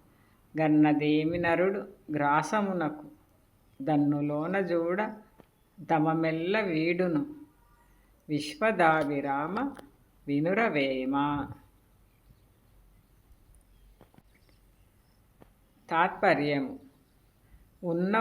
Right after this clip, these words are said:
ఊరును కన్న తల్లిని వదిలివేసి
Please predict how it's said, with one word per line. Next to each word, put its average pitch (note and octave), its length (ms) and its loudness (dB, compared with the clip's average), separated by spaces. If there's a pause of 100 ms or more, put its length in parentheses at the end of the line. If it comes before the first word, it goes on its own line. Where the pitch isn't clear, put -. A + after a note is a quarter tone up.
(160)
ఊరును E3+ 440 2 (920)
కన్న E3 260 -2 (160)
తల్లిని D#3 540 2 (680)
వదిలివేసి D#3 840 0